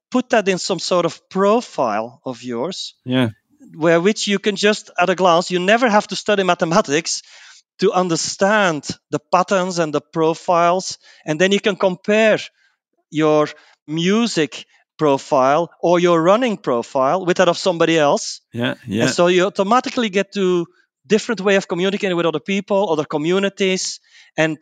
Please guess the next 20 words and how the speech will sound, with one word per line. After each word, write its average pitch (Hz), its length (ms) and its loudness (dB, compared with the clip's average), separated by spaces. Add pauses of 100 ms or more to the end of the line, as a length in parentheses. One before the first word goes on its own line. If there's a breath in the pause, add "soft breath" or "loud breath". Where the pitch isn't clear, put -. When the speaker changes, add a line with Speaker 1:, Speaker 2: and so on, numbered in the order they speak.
Speaker 1:
to 160 180 -2
something 165 340 -6
you 151 100 0
were 147 120 0
also 170 320 -4
alluding 175 340 -4
to 196 120 -2
that 175 140 -4
we 151 80 -4
see 165 180 -2
with 156 100 0
a - 20 2
lot 151 100 0
of 135 100 -4
our 131 120 0
clients 156 360 -2
that 156 120 -6
do 160 100 -6
that 135 140 0
well, 147 300 -2